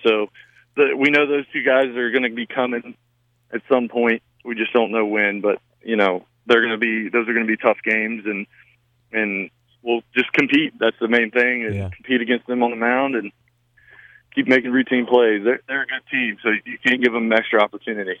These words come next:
Speaker 2: Yeah, should be fun tonight. Again, you'll probably see one of those <laughs> guys tonight out at Spotswood High School. Again, seven thirty, the first pitch, Clover Hill at the Shockers, also Bridgewater at Grottos in, in game two of that series. Reds won the opener in that series last night as well.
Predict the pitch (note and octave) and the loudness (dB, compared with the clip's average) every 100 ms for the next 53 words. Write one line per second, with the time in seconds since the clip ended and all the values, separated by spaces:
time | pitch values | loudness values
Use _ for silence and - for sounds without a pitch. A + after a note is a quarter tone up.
0 | - A2 F#2 - C3+ B2+ - C3+ C3+ C#3 | -8 -6 -6 -6 -4 -2 0 0 0 0
1 | C#3 B2 C3 B2+ - D3 C#3+ - D#3+ D3 | 0 -2 -2 -2 -2 -2 -2 -2 0 0
2 | D#3 C3+ F3 - - F#3 D3 - E3+ C#3 | 0 2 0 0 0 2 2 2 2 2
3 | F3 C3+ - F#3 G3 - F#3 C3 B2+ B2+ | 0 0 -4 -12 -14 -14 -14 -4 0 0
4 | B2 - C#3 B2+ C3 A2+ A#2+ - A#2 G#2+ | -2 -2 -2 0 0 0 -2 -2 -4 -2
5 | G#2 - G3+ G#3+ A3+ A3+ G3 G3+ F#3+ - | -2 0 0 0 0 -2 -2 -4 -6 -4
6 | F3+ - G#3 F3 F3 - F3 - D3+ F3+ | -6 -4 -4 -2 -2 -2 -6 -4 -4 -2
7 | F#3 - F3+ C#3+ D#3 - D3 D3+ C3+ D#3 | -4 -2 -4 -2 -2 -2 -4 -4 -6 -4
8 | D3+ C#3+ A#2 C#3 C#3 C#3+ - C3+ B2+ A#2 | -4 -6 -6 -8 -4 -4 -4 -4 -4 -2
9 | A2+ G2+ C3+ G#2+ C#3+ C3 C3 - C3+ A2+ | -2 -2 -2 -2 -2 -2 -4 -6 -6 -4
10 | A#2+ B2+ G#2+ B2+ B2 A#2+ A#2+ B2 A#2+ - | -4 -4 -4 -4 -2 -2 -2 -2 -6 -6
11 | - - _ A2+ A#2 - B2 A2 G#2+ G#2 | -20 -20 _ -4 -4 -2 -4 -4 -2 -4
12 | - G#2+ G#2 G2 F#2+ F#2 G2 F2+ | -4 -6 -6 -8 -8 -8 -10 -12